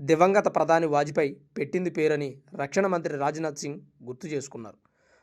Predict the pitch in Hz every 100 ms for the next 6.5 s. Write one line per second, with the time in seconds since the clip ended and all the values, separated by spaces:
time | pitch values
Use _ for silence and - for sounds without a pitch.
0 | _ - 165 165 214 196 190 180 175 151
1 | 180 175 165 160 165 - - 170 170 202
2 | 190 185 147 131 - _ _ 143 165 208
3 | 208 214 190 180 175 - 156 180 214 208
4 | 190 185 180 160 143 170 185 156 156 156
5 | 156 151 143 127 _ 156 - 196 180 165
6 | 160 160 190 196